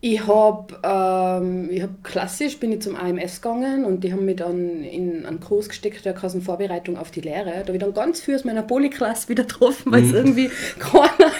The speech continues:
Speaker 1: also es war ja, es war, also die, die Poly, in die ich gegangen bin, ist übrigens sehr furchtbar. Also da ist überhaupt nicht auf die Schüler irgendwie geschaut worden. Ähm, und dann hab ich tatsächlich beim Radio, beim U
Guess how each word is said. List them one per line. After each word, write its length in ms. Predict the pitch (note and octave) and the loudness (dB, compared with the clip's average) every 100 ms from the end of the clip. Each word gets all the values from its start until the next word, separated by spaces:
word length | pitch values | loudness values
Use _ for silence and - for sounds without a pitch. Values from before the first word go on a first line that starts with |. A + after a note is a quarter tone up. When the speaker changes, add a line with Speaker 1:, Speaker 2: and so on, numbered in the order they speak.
| - - - - - | -2 -4 -10 -12 -2
Speaker 1:
also 160 | B3 B3 | 0 2
es 120 | A3 | 8
war 80 | A3+ | 10
ja, 100 | G#3 | 10
es 160 | G3+ G#3 | 6 0
war, 100 | G3+ - | 0 0
also 160 | F#3 | -2
die, 320 | G#3 G3+ F#3+ | -2 -2 -2
die 160 | F#3+ G3+ | -2 -6
Poly, 300 | F#3 G3+ G#3 | 0 2 4
in 80 | G3 | 2
die 60 | |
ich 80 | G3+ | 0
gegangen 240 | F#3 F3+ F#3 | 0 0 0
bin, 220 | F#3+ F#3 | -2 -2
ist 200 | F3+ F#3 - | -4 -6 -12
übrigens 300 | F3+ F3+ F3+ | -4 -4 -2
sehr 140 | G3 | -4
furchtbar. 540 | G3+ G#3 G#3 - G#3 G#3+ | -2 -2 -4 -4 -4 -4
Also 200 | G3+ F3+ | -4 -4
da 180 | F#3 F#3 | -2 0
ist 140 | G3 F#3+ | 0 0
überhaupt 400 | F#3+ G3+ G#3+ B3 | 0 0 0 2
nicht 160 | C4 | 2
auf 180 | A3+ A3+ | 2 0
die 160 | G3 G#3 | -6 -8
Schüler 400 | - G#3 A#3 F#3+ | -4 -2 2 2
irgendwie 300 | G3 F#3+ F#3+ | 2 0 -4
geschaut 360 | F#3+ D3 F3+ | -6 -6 -4
worden. 240 | F#3 F#3 F#3 - - - - - - - _ | -6 -8 -10 -18 -20 -20 -20 -20 -20 -20 _
Ähm, 840 | - F#3+ F#3 F3+ F3+ F#3 F#3 F3+ - - | 0 2 4 4 2 0 -2 -6 -10 -12
und 280 | - G3+ G#3 | -4 -4 0
dann 440 | F3 G3 B3 B3+ - - _ _ _ _ _ _ _ _ - | 0 2 2 0 -4 -14 _ _ _ _ _ _ _ _ -2
hab 160 | A3 | 6
ich 260 | G#3 F#3+ F#3 F#3 | 10 10 6 0
tatsächlich 500 | G#3+ G#3 A3+ A3 G3+ | -2 2 0 0 -6
beim 240 | - F#3 F3+ | -4 0 0
Radio, 560 | E3+ E3 G#3 A3 B3 | 0 -2 -2 -2 -2
beim 220 | A#3+ F#3 | 0 0
U 120 | F#3 | 0